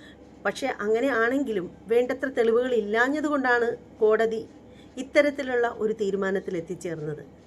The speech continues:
എന്തായാലും ജനങ്ങളുടെ ഹൃദയത്തിൽ ഒരിക്കലും അദ്ദേഹം ഒരു കൊലപാതകിയല്ല, ഹീറോ തന്നെയാണ് എന്നും. ഇന്ന് മരിച്ചുവെങ്കിലും അദ്ദേഹത്തെ നമ്മളെല്ലാവരും ഓർക്കുന്നുണ്ടെങ്കിൽ, എല്ലാ ചാനലുകളിലും വാർത്തകളിൽ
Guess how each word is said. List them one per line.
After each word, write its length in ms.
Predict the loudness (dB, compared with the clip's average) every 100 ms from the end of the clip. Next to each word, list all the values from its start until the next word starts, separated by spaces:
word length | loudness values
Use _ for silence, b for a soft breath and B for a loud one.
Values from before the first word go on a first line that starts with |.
| -20 -6
എന്തായാലും 720 | -4 0 2 2 0 -4 -8 -14 B B -2
ജനങ്ങളുടെ 580 | 4 4 4 0 0 0
ഹൃദയത്തിൽ 560 | 0 0 -2 -4 -10 -6
ഒരിക്കലും 380 | 0 0 2 0 2
അദ്ദേഹം 260 | 2 4 4
ഒരു 80 | 2
കൊലപാതകിയല്ല, 920 | 0 -4 0 -2 -2 -6 -6 -4 -6 -8 -18 B B B B -12
ഹീറോ 380 | -8 -2 0 0 0
തന്നെയാണ് 480 | 0 -2 -4 -6 -10 -14 -6
എന്നും. 360 | -4 -2 -4 -8 -18 -20 -20 B B B -2
ഇന്ന് 160 | 0
മരിച്ചുവെങ്കിലും 880 | 0 0 -2 -2 -2 0 0 -2 -6 -8 -16 -8 -6
അദ്ദേഹത്തെ 420 | -4 -4 -2 -2
നമ്മളെല്ലാവരും 840 | -4 -2 -2 0 0 0 2 0 0
ഓർക്കുന്നുണ്ടെങ്കിൽ, 800 | -4 -4 -2 -2 -2 -6 -8 -10 -10 -18 B B B B B B B -6
എല്ലാ 260 | 0 2 0 2
ചാനലുകളിലും 720 | 2 2 0 0 0 0 -2 -10 -20 -14
വാർത്തകളിൽ 760 | 0 2 2 0 -2 0 -2